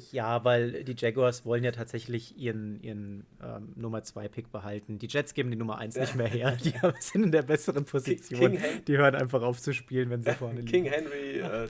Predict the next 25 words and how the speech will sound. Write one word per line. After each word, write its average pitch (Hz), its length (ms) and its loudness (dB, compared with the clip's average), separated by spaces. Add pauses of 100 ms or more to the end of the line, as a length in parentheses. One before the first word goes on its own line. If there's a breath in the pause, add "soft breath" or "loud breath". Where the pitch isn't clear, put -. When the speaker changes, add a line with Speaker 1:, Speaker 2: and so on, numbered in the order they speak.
Speaker 2:
zähmt 120 380 -4
den 107 140 -8
Jaguar. 101 640 -6
Also, 98 420 -12 (300)
das 104 160 -12
sollte 104 340 -8
kein 101 200 -8
Problem 95 280 -14
sein. - 160 -18 (360)
Speaker 1:
Oh, 156 220 4
jetzt, 156 300 0
jetzt, 165 320 -2
ich - 480 -8
hab 185 120 2
jetzt 196 220 -4
das 143 140 -10
nächste 208 300 -2
Spiel 180 200 -8
auf 165 120 -6
die 147 100 -6
Cardinals 123 760 -4
erstmal - 500 -10
eingeloggt 113 640 -8
bei 110 160 -4
mir. 123 340 -4